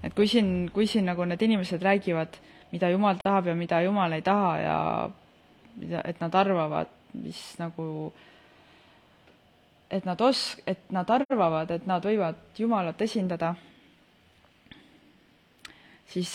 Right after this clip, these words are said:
selline mõte lõpetuseks, et, äh,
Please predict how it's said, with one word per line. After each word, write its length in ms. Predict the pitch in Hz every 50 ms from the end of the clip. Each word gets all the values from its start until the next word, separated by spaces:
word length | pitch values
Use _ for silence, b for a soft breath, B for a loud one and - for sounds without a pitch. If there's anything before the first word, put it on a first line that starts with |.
| -
selline 360 | - 196 185 190 185 180 175 170
mõte 260 | 190 214 208 - 180 175
lõpetuseks, 720 | 180 180 180 170 170 - - 180 185 180 175 - - - -
et, 440 | - 180 170 - _ _ _ - 175 170
äh, 240 | - 170 170 170